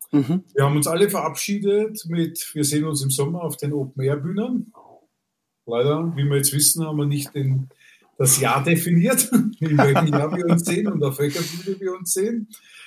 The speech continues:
Speaker 2: Ähm, ja, und ich hab mir dann eigentlich so ein bisschen Auszeit, weil ich auch, äh, im Jahr davor relativ viel auf Tour war, wollte zu Hause bleiben, weil anschließend wäre dann Udo Lindenberg gekommen und Pur hätte dann, äh,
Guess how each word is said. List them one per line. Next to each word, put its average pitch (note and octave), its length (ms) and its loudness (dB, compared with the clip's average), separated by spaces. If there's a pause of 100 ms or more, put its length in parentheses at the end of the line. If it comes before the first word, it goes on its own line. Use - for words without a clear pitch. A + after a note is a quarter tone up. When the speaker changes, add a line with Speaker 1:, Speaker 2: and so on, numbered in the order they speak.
(180)
Speaker 2:
Ähm, E3+ 540 4 (800)
ja, A3 120 6
und E3 200 2
ich E3+ 200 0
hab F3+ 160 0
mir G#3 120 4
dann G3+ 160 0
eigentlich G3 460 -4
so G3+ 180 0
ein E3+ 120 -4
bisschen G3 320 -4
Auszeit, G#3 580 0
weil D3+ 160 0
ich D3+ 160 -4
auch, D#3+ 240 -6
äh, E3 320 -4
im C#3 100 -4
Jahr D3+ 200 -4
davor F#3 360 -6
relativ F#3 380 -8
viel F3+ 160 -14
auf E3 140 -4
Tour G#3 280 -4
war, A3+ 300 -4
wollte E3 320 -6
zu D3 140 -2
Hause F#3+ 280 -2
bleiben, G3 320 -6
weil D#3+ 360 -2
anschließend E3 720 -6
wäre C#3 240 0
dann C3 220 -4
Udo C3 260 -6
Lindenberg G#3 500 0
gekommen F#3 380 -10 (180)
und C#3+ 340 -8
Pur G3 380 -2
hätte F3 380 -8
dann, C#3+ 500 -4
äh, C3 300 -4